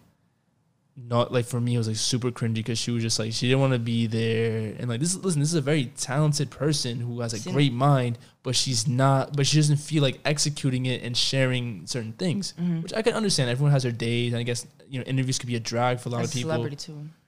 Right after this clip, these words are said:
Speaker 1: Yeah, but
Speaker 2: Mm-hmm.
Speaker 1: it's like, if I'm an interview, I'm like, "Ah, like, why even bother? Like, I'd rather just do, like, someone who's, like, less famous but, like, more passionate
Speaker 2: Mm-hmm.
Speaker 1: and make good content like that."
Speaker 2: That's another reason why I'm like, like I said, I haven't really, this is my first one, and I haven't, I don't really do interviews because, I mean, I want to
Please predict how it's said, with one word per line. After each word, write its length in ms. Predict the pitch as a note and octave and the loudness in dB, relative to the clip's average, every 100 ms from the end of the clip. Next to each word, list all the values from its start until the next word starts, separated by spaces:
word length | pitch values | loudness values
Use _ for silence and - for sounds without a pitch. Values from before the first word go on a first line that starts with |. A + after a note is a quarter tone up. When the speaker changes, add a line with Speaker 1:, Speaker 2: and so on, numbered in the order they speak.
| D3+ | -6
Speaker 1:
Yeah, 100 | D3 | -2
but 60 | B2+ | 2
Speaker 2:
Mm-hmm. 80 | |
Speaker 1:
it's 100 | C3+ | 2
like, 80 | C#3+ | 2
if 60 | C3 | 4
I'm 120 | D#3 | 4
an 80 | C#3 | 4
interview, 300 | D3 D3 C#3 | 4 6 4
I'm 100 | A#2+ | 2
like, 140 | A2 - | -4 -10
"Ah, 240 | - - - | -14 -14 -16
like, 120 | B2 B2+ | -18 -12
why 160 | C3+ C#3 | -6 -4
even 180 | B2+ | -4
bother? 220 | A2 G#2 G#2+ | -8 -10 -10
Like, 160 | A2 | -10
I'd 80 | A2 | -8
rather 180 | B2+ B2 | -4 -4
just 160 | A#2+ A#2 | -4 -6
do, 80 | |
like, 160 | A#2+ A2 | -6 -2
someone 280 | - C3 B2+ | 0 0 -2
who's, 140 | B2+ | -4
like, 120 | A#2 | -4
less 180 | A#2+ B2 | -2 -2
famous 420 | - A#2+ A#2 A2+ | 0 -2 -2 -4
but, 140 | - A#2+ | -4 -4
like, 80 | A2 | -4
more 160 | A#2 | -6
passionate 480 | - G#2+ A2 G#2+ G#2+ - - | -6 -8 -8 -12 -14 -16 -8
Speaker 2:
Mm-hmm. 140 | E3+ | -4
Speaker 1:
and 180 | E3+ B2 | -2 -2
make 180 | A#2+ A2+ | -4 -4
good 120 | A#2 | -8
content 340 | A2 A2+ A2 F2+ | -6 -8 -8 -12
like 120 | - | -16
that." 140 | - | -12
Speaker 2:
That's 120 | A3 | -6
another 220 | A3+ A#3+ G#3+ | -4 -2 -2
reason 180 | G#3 G3+ | -4 -4
why 60 | F3+ | -4
I'm 100 | F3 | -4
like, 300 | D#3+ D#3 - _ - | -6 -10 -18 _ -12
like 80 | |
I 60 | D#3+ | -8
said, 160 | E3 D3+ | -6 -6
I 120 | C#3+ | -6
haven't 300 | D3 D3+ D3+ | -6 -6 -8
really, 240 | D3 C#3+ C#3 | -8 -10 -12
this 140 | C#3 | -16
is 40 | D3 | -10
my 140 | C#3+ | -10
first 360 | C#3+ D3 C#3+ - | -10 -10 -12 -10
one, 200 | C#3+ C#3 | -10 -10
and 80 | C3+ | -10
I 100 | C#3 | -10
haven't, 280 | C#3 C#3 - | -12 -12 -14
I 60 | - | -10
don't 140 | D#3 | -8
really 200 | D3+ D3 | -6 -8
do 180 | C#3+ D3 | -8 -6
interviews 500 | C#3+ D3 D3+ D3+ D#3 | -6 -8 -8 -10 -12
because, 460 | - - C#3 C#3+ - - _ _ _ _ C#3+ | -16 -16 -14 -16 -20 -20 _ _ _ _ -10
I 20 | |
mean, 400 | C#3 C3 C3+ D3 | -8 -8 -12 -14
I 100 | - | -8
want 280 | C#3 D3 D#3+ | -4 -2 -2
to 320 | D#3+ E3+ D3 | -4 -8 -8